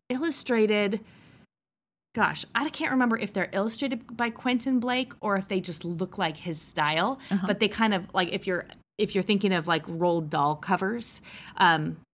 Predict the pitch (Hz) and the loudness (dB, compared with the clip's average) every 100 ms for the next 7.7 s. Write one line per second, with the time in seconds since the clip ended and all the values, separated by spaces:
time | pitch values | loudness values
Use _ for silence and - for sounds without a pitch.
0 | - 180 180 175 156 - 185 180 196 165 | -12 -4 2 2 2 2 2 2 0 0
1 | 165 165 156 156 151 - 156 147 147 - | -2 -2 -2 -2 -2 -4 -4 -4 -6 -4
2 | 151 131 - 220 185 180 151 147 - 151 | -2 0 2 2 2 0 -2 -4 -6 -8
3 | 151 143 127 156 147 139 147 131 131 143 | -8 -10 -8 -6 -6 -6 -8 -8 -8 -10
4 | - - 156 151 139 147 151 - - _ | -10 -6 -4 -2 -4 -6 -10 -14 -20 _
5 | _ _ - 175 156 151 151 151 156 156 | _ _ -8 -2 0 0 -2 -4 -4 -4
6 | 139 147 156 - - - 226 247 - 285 | -4 -4 -4 -6 -10 2 6 6 8 8
7 | 269 - 240 214 190 160 | 8 6 4 4 4 0